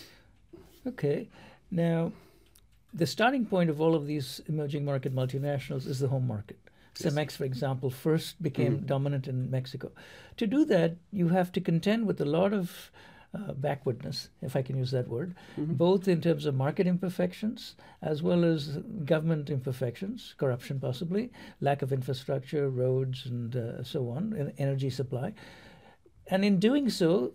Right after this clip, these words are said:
Speaker 1: they are able to become more profitable and get financial, uh, performance. But in, in solving the difficulties of the domestic market, do they also improve the societies that they're part of?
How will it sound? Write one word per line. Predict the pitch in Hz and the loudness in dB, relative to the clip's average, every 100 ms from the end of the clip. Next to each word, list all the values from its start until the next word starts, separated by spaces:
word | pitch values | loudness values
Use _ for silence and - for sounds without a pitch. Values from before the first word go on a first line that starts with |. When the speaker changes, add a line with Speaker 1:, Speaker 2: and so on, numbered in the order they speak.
| 180 - _ | -8 -12 _
Speaker 1:
they | 240 170 175 170 - - | 0 4 6 4 0 4
are | 165 | 6
able | 170 175 160 | 6 4 0
to | 175 | 0
become | 143 143 147 | -2 0 0
more | 147 139 | -2 -2
profitable | 175 190 190 180 175 170 170 - - 156 170 | 0 0 0 0 2 2 0 -8 -14 -10 -6
and | 151 143 139 | -4 -2 0
get | 143 | 0
financial, | - 143 139 147 151 131 139 | 0 0 0 0 0 0 0
uh, | 139 127 127 - | 0 0 -4 -8
performance. | 151 - 127 104 - - - - - - - _ - | -4 -2 -4 -6 -12 -18 -20 -20 -20 -20 -20 _ 0
But | 175 | 2
in, | 196 190 - _ - | 2 0 -6 _ -2
in | 175 | 0
solving | - 233 302 294 233 | 2 0 0 -2 2
the | 190 170 156 - - 175 | 6 6 4 0 -8 2
difficulties | 180 185 180 165 165 147 | 2 4 2 2 0 0
of | 139 | -2
the | 135 | 0
domestic | 131 131 131 - 127 | 0 0 0 -2 -4
market, | 127 120 120 131 - - - | -4 -4 -6 -10 -14 -20 -4
do | 175 | 2
they | 170 214 | 4 4
also | 311 - 233 | 2 0 2
improve | 170 196 185 | 2 2 0
the | 151 135 | 0 0
societies | 139 - 139 156 202 202 | 0 0 0 0 -2 -2
that | - 147 | -4 -4
they're | 147 | -4
part | 139 160 160 | -2 -2 -2
of? | 220 | -4